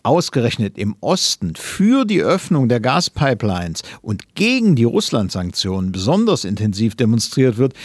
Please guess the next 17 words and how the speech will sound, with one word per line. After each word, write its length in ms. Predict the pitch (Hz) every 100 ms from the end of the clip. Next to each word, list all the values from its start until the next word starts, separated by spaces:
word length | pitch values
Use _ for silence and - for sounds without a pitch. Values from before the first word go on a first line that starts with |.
| -
ist 200 | 151 165
ebenfalls 420 | 233 220 151 131
kein 220 | - 107 80
Zufall. 460 | 92 - - - - - - -
Die 60 |
Leute 420 | 143 185 196 170 - _
sehen 260 | - 147 151
zum 280 | - 170 -
einen 420 | 135 165 151 131
den 240 | 117 120
seit 300 | 110 104 101
neunzehnhundertneunundachtzig 1500 | 104 131 165 151 107 120 104 95 131 143 104 78 - - -
erarbeiteten, 920 | 107 - 104 143 123 113 110 101 101 - -
bescheidenen 600 | 127 - 185 175 131 110
Wohlstand 560 | 101 117 104 107 95 - _ -
in 220 | 95 90
Gefahr. 500 | 170 - 101 71